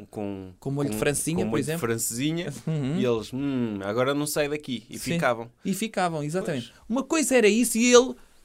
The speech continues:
Speaker 2: re-, retirava e de repente víamos ali um momento do, do doutor Scooby-Doo em que ele retirava e via-se que era o doutor Ratzinger, que criou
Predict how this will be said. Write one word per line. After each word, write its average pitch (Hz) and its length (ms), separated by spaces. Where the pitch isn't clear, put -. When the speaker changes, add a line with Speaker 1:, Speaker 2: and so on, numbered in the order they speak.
Speaker 2:
re-, 175 260
retirava 214 580
e 220 120
de 214 60
repente 233 380
víamos 226 320
ali 220 160
um 208 60
momento 202 480
do, 170 240
do 165 120
doutor 185 260
Scooby-Doo 190 580
em 170 100
que 180 140
ele 185 100
retirava 202 800
e 196 60
via-se 208 240
que 220 80
era 208 100
o 202 40
doutor 202 260
Ratzinger, 165 640
que 202 100
criou 196 720